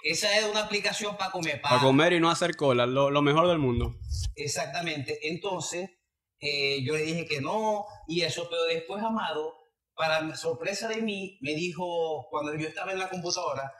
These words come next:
Speaker 1: me dijo, así, así, o sea, para que ustedes lo vean. ¿Qué películas tenía ahí, mano? Hey.
Speaker 2: No,
Speaker 1: Entonces
Speaker 2: no, no, la pregunta fue, "Bro,
Speaker 1: ¿Cu-, cuál fue?
Speaker 2: bro, ¿tenéis películas ahí?".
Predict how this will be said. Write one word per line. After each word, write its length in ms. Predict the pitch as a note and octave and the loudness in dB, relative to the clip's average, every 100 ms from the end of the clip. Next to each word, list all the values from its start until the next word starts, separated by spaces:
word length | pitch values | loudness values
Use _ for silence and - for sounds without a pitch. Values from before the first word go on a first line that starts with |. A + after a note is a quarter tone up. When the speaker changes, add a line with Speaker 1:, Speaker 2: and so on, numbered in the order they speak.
| - _ | -20 _
Speaker 1:
me 100 | C#3+ | -4
dijo, 540 | D3+ D3+ B2 D3 C3+ - _ _ _ _ _ _ _ _ _ _ - | -4 -2 -6 -6 -8 -14 _ _ _ _ _ _ _ _ _ _ -12
así, 260 | - G3+ E3+ | -8 -4 -4
así, 200 | C3 G#2+ | -6 -12
o 320 | _ _ - | _ _ -10
sea, 200 | A#2+ G#2 | -8 -6
para 240 | A#2+ A#2+ | -6 -8
que 80 | C#3 | -8
ustedes 280 | C3 D3 D3 | -6 -6 -6
lo 100 | C#3+ | -4
vean. 260 | B2+ A2+ A#2+ _ - - _ _ _ _ _ _ _ _ _ _ _ _ _ _ | -4 -6 -8 _ -20 -20 _ _ _ _ _ _ _ _ _ _ _ _ _ _
¿Qué 120 | - | -4
películas 420 | B2+ E3 E3 D#3+ D#3+ | 0 -2 0 -4 -4
tenía 220 | D#3 D#3+ | -2 0
ahí, 100 | C#3+ | 0
mano? 300 | A#2 A2 G#2 - - - B2 - _ _ | 0 -2 -4 -6 -18 -6 -6 -6 _ _
Hey. 320 | C3+ A#2+ A2 - | -4 -4 -4 -12
Speaker 2:
No, 760 | _ _ _ _ _ _ B2+ | _ _ _ _ _ _ -6
Speaker 1:
Entonces 280 | B2 B2+ B2+ | 2 4 6
Speaker 2:
no, 160 | C3 A#2 | 4 0
no, 60 | |
la 80 | A2+ | -2
pregunta 280 | A#2+ B2+ C3+ | 0 0 2
fue, 140 | D3+ | 2
"Bro, 280 | A#2+ B2 D3+ B2+ | 2 2 2 0
Speaker 1:
¿Cu-, 80 | A#2+ | 0
cuál 160 | A#3 | -2
fue? 120 | B3+ A#3+ - _ _ | -2 -6 -8 _ _
Speaker 2:
bro, 240 | - C3 C3+ | 4 4 6
¿tenéis 220 | A#2+ C3 | 4 4
películas 340 | D3+ E3+ F3 | 4 4 6
ahí?". 140 | F3 | 6